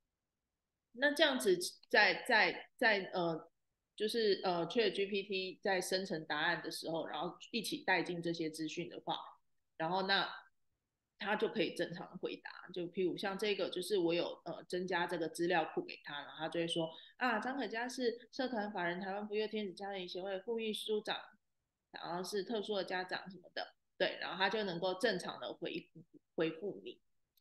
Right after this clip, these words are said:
所以那，呃，就是，是什么让这个模型变得更聪明呢？那就是，呃，这个，你看这边跟这边有什么不一样？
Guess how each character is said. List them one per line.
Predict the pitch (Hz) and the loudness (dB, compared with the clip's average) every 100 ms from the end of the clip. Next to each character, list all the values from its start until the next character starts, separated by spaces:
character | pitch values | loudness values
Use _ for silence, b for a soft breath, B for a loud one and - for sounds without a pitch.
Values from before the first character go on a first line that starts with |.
| _ _ _ - | _ _ _ 2
所 | 277 | 4
以 | 320 196 | 4 4
那， | 311 247 269 - - | 2 2 -4 -14 0
呃， | 202 180 175 | 2 4 2
就 | 262 | 0
是， | 262 277 | 0 0
是 | 269 330 | 2 0
什 | - 185 | 2 0
么 | 135 202 | 0 -2
让 | 127 220 202 | 2 2 2
这 | 214 | 2
个 | 202 | 2
模 | 170 156 | 0 -2
型 | - 160 | -2 -6
变 | 170 196 | 0 0
得 | 165 | 0
更 | - 180 | -2 -4
聪 | 151 156 151 | -4 -8 -8
明 | 156 - - | -12 -16 -18
呢？ | - _ _ _ - | -18 _ _ _ -2
那 | 254 | 0
就 | 247 262 | 2 2
是， | 262 226 - - _ | 4 2 0 -16 _
呃， | 185 170 165 | 2 2 6
这 | 233 | 4
个， | 220 - - - _ _ _ _ _ _ _ _ _ _ _ _ _ _ _ _ _ | 4 -2 -2 -10 _ _ _ _ _ _ _ _ _ _ _ _ _ _ _ _ _
你 | 190 | -6
看 | 240 311 233 - | 2 4 2 0
这 | 277 | 0
边 | 269 233 233 | 4 4 4
跟 | 226 220 | 0 0
这 | 226 | 0
边 | 214 208 | 0 0
有 | 196 | 2
什 | 170 175 | 0 -4
么 | - | -4
不 | 170 | -4
一 | 147 | 0
样？ | 151 | -2